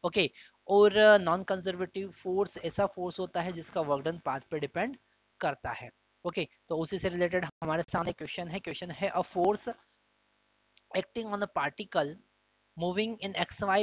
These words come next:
plane is given by F is equal to two Y I cap plus X square J cap।" ये वापस से हमको लिख लेना चाहिए। क्या है फोर्स हमारे पास में? फोर्स गिवन है, this F vector is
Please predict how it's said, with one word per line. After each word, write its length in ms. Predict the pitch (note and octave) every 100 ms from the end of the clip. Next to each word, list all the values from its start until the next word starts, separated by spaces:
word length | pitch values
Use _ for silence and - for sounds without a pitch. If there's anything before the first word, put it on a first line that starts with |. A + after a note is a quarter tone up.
| -
plane 260 | F#3 F#3 G#3 -
is 180 | F3 C#3+
given 320 | E3+ E3+ F#3+
by 180 | E3 D3+ F3+ - E3+
F 180 | G3+ - - - _ _ F#3
is 200 | F3 - F#3
equal 440 | F3 F#3 G3+ G3
to 160 | A3 G#3 _
two 140 | B3 B3+ G#3
Y 180 | F#3 F#3 - -
I 100 | F3 F3+ -
cap 180 | G#3 -
plus 240 | G3+ F#3+ -
X 220 | E3+ - E3+
square 260 | - F#3 E3+
J 160 | C#3 A#2+ B2+
cap।" 180 | A#2
ये 80 | C3
वापस 300 | C3+ C#3 E3+
से 100 | -
हमको 220 | F3 E3+ E3+
लिख 200 | D#3 E3+
लेना 180 | E3 E3+
चाहिए। 380 | F3 E3+ F#3 - - - - _ -
क्या 120 | E3
है 120 | F3+ -
फोर्स 260 | F3 F#3 F3
हमारे 260 | E3+ E3+ F3
पास 200 | F3+ - G#3
में? 180 | B3+ - _ _ _ -
फोर्स 340 | G#3 B3+ - F3+
गिवन 300 | E3 D#3+ D#3+
है, 240 | C#3+ C#3+ F3+ D3+
this 160 | D3+ - - -
F 260 | F3 G#3+ A#3 A3 _ D3+ C#3+
vector 420 | E3+ A3+ - C#3+ C#3 - _ _ _ _ _ _ -
is 200 | F3+